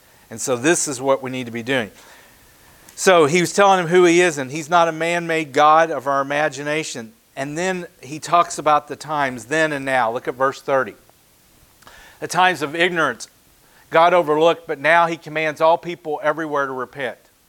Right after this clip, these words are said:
I'm still trying to understand this. Because God is a righteous God, and you have to know the one true God.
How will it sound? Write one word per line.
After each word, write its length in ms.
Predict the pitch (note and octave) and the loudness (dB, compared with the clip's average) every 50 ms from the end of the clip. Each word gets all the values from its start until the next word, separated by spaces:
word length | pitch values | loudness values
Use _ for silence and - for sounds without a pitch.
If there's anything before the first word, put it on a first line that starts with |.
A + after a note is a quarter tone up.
| _ _ _ _ _ _ _ _ | _ _ _ _ _ _ _ _
I'm 120 | - C#3+ D3 | -12 -12 -10
still 200 | - - G#3 G3 | -4 -2 -2 -2
trying 320 | F#3+ - G3 F#3+ F3+ F3 D#3+ | -2 -2 -2 0 0 0 0
to 60 | D#3 | -2
understand 560 | E3 E3+ D#3+ C#3+ - - F3+ E3+ D#3+ D3+ C3+ | -2 -2 -4 -8 -8 -8 -6 -4 -4 -4 -6
this. 300 | A#2 G2 - - - - _ _ _ _ _ _ _ _ _ _ _ _ _ _ _ _ _ _ _ _ _ | -8 -14 -16 -20 -20 -20 _ _ _ _ _ _ _ _ _ _ _ _ _ _ _ _ _ _ _ _ _
Because 300 | - C#3+ C3+ F3+ E3+ F3 | -8 -2 -2 -2 -2 2
God 260 | F3 F3+ F3 F3+ F#3 | 2 4 4 4 4
is 140 | F#3+ E3 C#3 | 2 0 -2
a 60 | E3 | 0
righteous 460 | D#3 E3 E3+ F3 F#3 F3+ E3+ D#3+ - | 2 4 4 4 2 -2 -8 -12 -10
God, 440 | - - E3 D#3 D3+ C3+ A2+ G2 - - _ _ _ _ _ _ _ - - | -2 0 4 4 4 4 2 0 -4 -12 _ _ _ _ _ _ _ -16 -14
and 140 | D3+ D3 D#3+ | -12 -8 -6
you 140 | F3 F#3 F#3+ | -2 0 2
have 240 | F#3+ F#3 F3 F3+ | 2 2 2 0
to 80 | - F3 | -4 -6
know 200 | E3 E3+ F3 F3 | -4 -2 -2 -2
the 100 | D3+ D3+ | -2 -4
one 300 | D3+ D#3 E3+ F3 F3+ E3+ | -2 0 0 0 0 -2
true 280 | D3 - F3 F3+ E3+ D#3 | -6 -4 -2 -2 -2 -2
God. 380 | B2+ B2+ B2 A2+ G#2+ F#2+ F#2 | -2 0 0 0 0 -2 -6